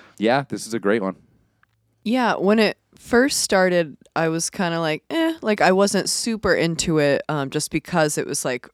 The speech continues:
Speaker 2: I thought it was pretty slow going, and then, you know, I'm like, "Oh, she's pro-,"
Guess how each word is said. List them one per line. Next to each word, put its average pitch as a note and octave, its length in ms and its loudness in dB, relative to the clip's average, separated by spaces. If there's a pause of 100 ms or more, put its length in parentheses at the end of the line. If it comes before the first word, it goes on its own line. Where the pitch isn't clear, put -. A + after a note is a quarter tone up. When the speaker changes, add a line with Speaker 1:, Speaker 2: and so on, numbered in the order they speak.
Speaker 2:
I D3+ 140 2
thought D#3 240 -2
it - 20 -4
was C3+ 140 -4
pretty - 240 -6
slow C#3+ 280 -6
going, F#3+ 560 -2
and E3 160 -6
then, D3+ 300 0 (840)
you G3+ 100 -12
know, F3+ 120 -2
I'm F#3 60 2
like, F#3+ 240 4
"Oh, G#3 600 2 (300)
she's G#3+ 320 -2
pro-," G#3+ 240 4